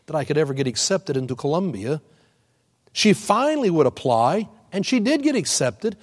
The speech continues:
and came in to study film. There was a man there, Phil Johnson. He was older, he was working there, and he saw her potential,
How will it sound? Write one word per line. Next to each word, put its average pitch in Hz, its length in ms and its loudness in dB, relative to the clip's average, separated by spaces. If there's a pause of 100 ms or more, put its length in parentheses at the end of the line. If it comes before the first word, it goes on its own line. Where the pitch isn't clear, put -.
(160)
and 170 120 -2
came 214 300 0
in 214 140 0
to 175 100 -4
study 196 340 -2
film. 185 640 -2 (1300)
There 196 180 2
was 180 140 0
a 190 40 2
man 220 420 -2
there, 151 260 2 (200)
Phil 226 380 0
Johnson. 165 760 -2 (880)
He - 160 -4
was 175 180 6
older, 156 340 6
he 139 160 -2
was 196 160 0
working 147 360 0
there, 160 280 2 (360)
and 120 100 -12
he 240 180 -4
saw 220 360 -4
her 151 140 0
potential, 135 680 -4